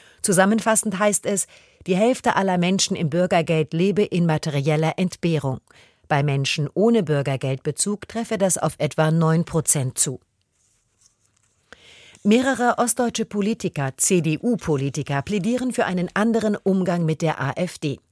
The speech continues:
Der Fraktionsvorsitzende im Thüringer Landtag Bühl sagte der Bild-Zeitung, wer seine Politik allein daran ausrichte, von wem man Zustimmung erfahre,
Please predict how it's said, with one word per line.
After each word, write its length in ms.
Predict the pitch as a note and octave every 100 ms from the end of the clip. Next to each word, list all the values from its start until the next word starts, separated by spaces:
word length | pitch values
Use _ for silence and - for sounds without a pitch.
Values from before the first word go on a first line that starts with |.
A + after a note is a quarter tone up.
| - - - -
Der 100 | G3+
Fraktionsvorsitzende 1000 | G3+ F#3 C4 C#4 - G3 F3+ - F3 E3
im 180 | D3 D3
Thüringer 480 | A3+ A#3+ G3+ E3+ D#3
Landtag 500 | E3+ F3+ E3 D3+ C#3
Bühl 380 | A3+ A#3 D#3 -
sagte 360 | C#3+ D3 -
der 140 | D#3+ D3
Bild-Zeitung, 760 | D#3 E3+ - F#3+ G3 A#3 A#3 A3 - - - -
wer 180 | G#3+ A#3
seine 280 | A#3 A3
Politik 480 | - A3 G#3 B3+ B3
allein 420 | - F#3+ F#3+ G#3+ B3+
daran 320 | A#3 G3+ -
ausrichte, 600 | E3+ G3+ G3 G3 F3+ F#3+
von 340 | E3 F#3 E3 D3
wem 200 | G#3+ A3
man 220 | F#3 E3
Zustimmung 560 | - A#3 C4 - D#3 D3
erfahre, 580 | C#3+ - D3+ D3 G3